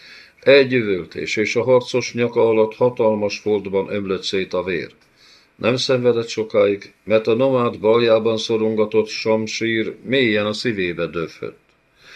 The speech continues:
Ugyanazzal a lendülettel Kán combon rúgta a másik zsoldost, aki egyensúlyát vesztve tántorodott a falnak. A láncos buzogány fémgömbje, mintha önálló életre kelt volna.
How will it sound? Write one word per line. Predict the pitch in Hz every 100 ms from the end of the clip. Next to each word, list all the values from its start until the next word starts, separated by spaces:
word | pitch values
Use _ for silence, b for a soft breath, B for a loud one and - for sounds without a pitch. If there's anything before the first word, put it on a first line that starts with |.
| B B B _
Ugyanazzal | 113 104 90 90 90 98
a | 98
lendülettel | 110 104 104 101 - 104 98
Kán | 113 113 120
combon | - 110 92 92 95
rúgta | 95 - 113
a |
másik | 113 107 92 95 87
zsoldost, | 101 107 104 110 - - B B B B
aki | 120 120 117
egyensúlyát | 139 127 127 120 - 120 113 110
vesztve | 110 110 - 104
tántorodott | 101 98 92 98 90 82 85 -
a | 80
falnak. | - 71 76 82 - 135 _ _ _ _ _ b b b _
A | -
láncos | 92 92 85 92 82
buzogány | 82 104 98 92 98 95
fémgömbje, | 95 110 107 98 110 101 107
mintha | 107 120 135 -
önálló | 143 101 92 98 101
életre | 101 92 90 85
kelt | - 76 73
volna. | - 71 65 -